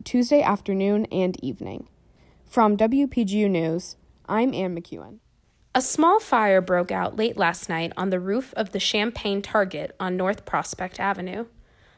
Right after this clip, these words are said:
Speaker 2: According to a press release, the fire was first identified and called into first responders by a passerby. Champaign Fire Department crews responded, evacuated the store,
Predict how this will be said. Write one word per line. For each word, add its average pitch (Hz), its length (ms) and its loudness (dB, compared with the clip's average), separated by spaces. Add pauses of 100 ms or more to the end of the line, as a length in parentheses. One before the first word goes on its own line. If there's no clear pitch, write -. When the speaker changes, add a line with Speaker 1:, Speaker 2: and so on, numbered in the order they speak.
(160)
Speaker 2:
According 214 420 0
to 208 120 -2
a 190 60 4
press 233 360 -2
release, 190 520 -4 (380)
the 240 60 -2
fire 277 320 6
was 370 160 0
first 233 300 -2
identified 180 580 -2
and 180 140 -4
called 196 240 -2
into 208 220 -4
first 180 300 -2
responders 165 640 -6
by 165 180 -6
a 175 40 -8
passerby. - 760 -4 (640)
Champaign 185 500 -2
Fire 185 240 2
Department 180 460 -2
crews 180 300 -4
responded, 196 640 -2 (320)
evacuated 226 640 -2
the 277 80 -6
store, 180 500 2